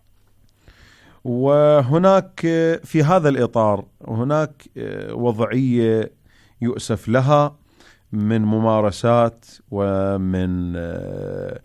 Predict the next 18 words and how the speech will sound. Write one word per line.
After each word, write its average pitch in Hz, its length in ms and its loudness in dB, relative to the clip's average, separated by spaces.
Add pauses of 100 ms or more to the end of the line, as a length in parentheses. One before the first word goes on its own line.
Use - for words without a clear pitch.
(300)
تعسفات 120 920 0 (140)
اتجاه 110 520 2 (180)
الإمام 107 720 0 (540)
العسكري 95 640 -2
عليه 92 240 -2
السلام 113 520 0
من 101 180 0
لدن 120 380 2 (100)
هؤلاء 101 460 0
الحكام 127 680 0 (460)
الذين 107 520 0
كانوا 104 420 -2
لا 113 160 4
يحكمون، 113 840 0 (420)
آه، 98 280 -4
تدبير 101 840 -2 (160)
أمور 107 440 0
الرعية 101 760 -2